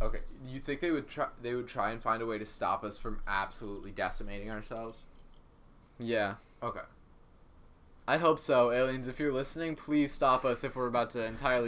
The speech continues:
Speaker 1: Yeah,
Speaker 2: decimate
Speaker 1: I,
Speaker 2: ourselves. <laughs>
Speaker 1: I would also extend that, that, uh,
Speaker 2: Also, um,
Speaker 1: request.
Speaker 2: feel free to hop on the
Speaker 1: <laughs>
Speaker 2: podcast.
Speaker 1: Seriously. <laughs> Joe, dude, that comment still cracks me up. The top comment on the last
Speaker 2: Yeah.
Speaker 1: episode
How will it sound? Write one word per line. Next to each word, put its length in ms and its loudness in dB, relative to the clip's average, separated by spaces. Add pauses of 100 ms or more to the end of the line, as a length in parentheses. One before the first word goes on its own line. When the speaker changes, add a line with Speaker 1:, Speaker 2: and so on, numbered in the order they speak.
Speaker 1:
Yeah, 80 4
Speaker 2:
decimate 300 6
Speaker 1:
I, 80 4
Speaker 2:
ourselves. 500 4
<laughs> 160 2
Speaker 1:
I 80 6
would 140 8
also 420 6
extend 400 0
that, 300 6
that, 340 2
uh, 40 2
Speaker 2:
Also, 600 8
um, 120 8
Speaker 1:
request. 300 -2 (140)
Speaker 2:
feel 160 2
free 180 2
to 80 6
hop 220 10
on 60 2
the 80 6
Speaker 1:
<laughs> 60 6
Speaker 2:
podcast. 580 12
Speaker 1:
Seriously. 460 2 (1300)
<laughs> 580 0
Joe, 380 6 (300)
dude, 220 -2 (240)
that 260 4
comment 320 -4
still 160 -4
cracks 360 -6
me 80 -2
up. 120 -2
The 80 -2
top 460 0
comment 400 -2
on 120 -6
the 100 -2
last 520 0
Speaker 2:
Yeah. 80 2
Speaker 1:
episode 560 0